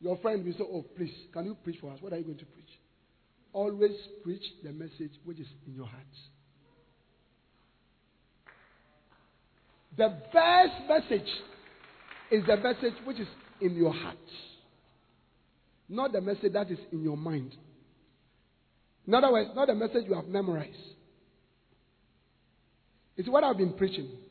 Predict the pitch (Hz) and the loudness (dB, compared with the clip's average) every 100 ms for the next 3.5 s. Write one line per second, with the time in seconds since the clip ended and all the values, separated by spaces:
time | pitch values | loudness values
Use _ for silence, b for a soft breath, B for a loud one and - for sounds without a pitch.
0 | - - 202 202 156 147 160 156 160 - | -20 -6 -6 -4 -8 -8 -8 -10 -10 -2
1 | 214 220 165 139 147 156 196 165 - 156 | -2 -2 -8 -10 -10 -4 -4 -4 -8 -10
2 | 127 - _ _ _ _ _ _ _ _ | -12 -20 _ _ _ _ _ _ _ _
3 | _ 147 156 156 | _ -12 -12 -12